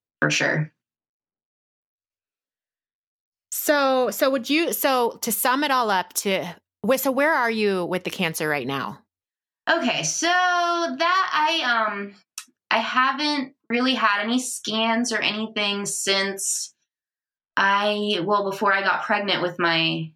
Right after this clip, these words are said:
Speaker 1: my now, um, he's about eleven months old.
Speaker 2: Oh yeah, that's another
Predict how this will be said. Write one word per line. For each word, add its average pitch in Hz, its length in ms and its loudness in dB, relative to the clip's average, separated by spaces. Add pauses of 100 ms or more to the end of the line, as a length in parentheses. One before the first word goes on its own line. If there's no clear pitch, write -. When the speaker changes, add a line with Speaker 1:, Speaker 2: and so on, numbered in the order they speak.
(220)
Speaker 1:
my 165 160 2
now, 170 560 2
um, 156 260 0
he's 180 220 -4
about 165 240 2
eleven 170 280 0
months 160 280 0
old. 156 380 -2 (680)
Speaker 2:
Oh 220 120 4
yeah, 240 160 2
that's 208 260 -2
another 208 480 2